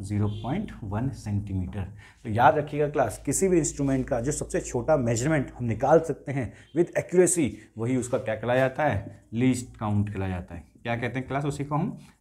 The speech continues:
लीस्ट काउंट। ये वर्ड्स काफ़ी यूज़ होगा, तो इसको अच्छे से समझ लीजिएगा क्लास। लीस्ट काउंट मतलब क्या होता है? उस इंस्ट्रूमेंट से आप सबसे छोटा मेजरमेंट क्या ले सकते हो with accuracy। तो यहाँ पे जो नॉर्मल स्केल है जो कि सेंटीमीटर में मार्क्ड है,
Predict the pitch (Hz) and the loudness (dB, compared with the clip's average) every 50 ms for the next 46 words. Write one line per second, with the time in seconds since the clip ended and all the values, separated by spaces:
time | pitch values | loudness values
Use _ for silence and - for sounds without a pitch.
0 | - 107 107 113 110 110 - - 107 104 107 151 165 123 123 147 151 147 - - | -8 -4 -2 -2 -2 -4 -6 -6 -4 0 2 2 4 4 4 2 2 0 -2 -4
1 | 127 117 - 151 151 160 160 147 147 139 156 196 - - - - 113 - - 120 | -4 -2 0 2 2 4 4 4 4 2 2 0 -4 -8 -14 -16 -10 -6 -6 -6
2 | - - 131 135 131 131 127 127 120 127 123 127 135 127 - 156 165 - - 117 | -4 -2 -4 -2 0 0 -2 0 0 0 0 0 0 -2 -2 -4 -6 -4 -4 -2
3 | 147 196 240 226 - - - _ - 143 143 143 139 135 135 131 131 - 131 120 | 0 0 0 -2 -6 -10 -12 _ -2 -2 0 0 0 0 0 -2 -2 -2 -6 -6
4 | - 131 147 202 202 - - - _ _ - 208 214 208 - - 139 135 - - | -2 -2 -2 -2 -2 -4 -8 -20 _ _ -2 -2 0 0 -2 -4 -4 -2 -2 -2
5 | 147 143 143 143 - - - - - 160 143 107 - - - - - - - - | 0 0 0 0 -2 -4 -8 -4 0 2 2 2 2 -2 -8 -18 -8 -6 -6 -6
6 | - - 196 190 - - 190 - - 165 147 160 151 151 139 123 143 147 147 - | -6 -8 -10 -4 -2 0 0 0 0 0 0 0 0 0 0 -2 -2 -2 -2 -2
7 | - 127 117 110 110 104 - - - - - 104 90 92 107 139 139 - - - | -2 -2 0 0 0 -2 -4 -6 -10 -12 -10 -8 -4 -2 -2 -2 -4 -6 -10 -14
8 | 95 - - - 87 85 85 - - 90 - _ - - _ _ - 110 113 117 | -14 -14 -14 -14 -12 -12 -12 -12 -14 -16 -18 _ -20 -20 _ _ -6 -4 -2 -2
9 | 147 - - 185 160 127 120 117 127 139 156 156 147 - - 143 131 117 110 104 | -2 -2 -2 -2 0 0 0 0 0 0 0 -2 -2 -4 -2 -2 -2 -2 -2 -2
10 | 120 113 - - - - 131 120 117 107 143 160 165 156 147 139 123 117 107 98 | -4 -4 -4 -4 -2 -2 -2 -2 0 0 0 0 0 0 0 0 0 0 0 0
11 | 92 87 85 82 82 | -2 -4 -6 -10 -12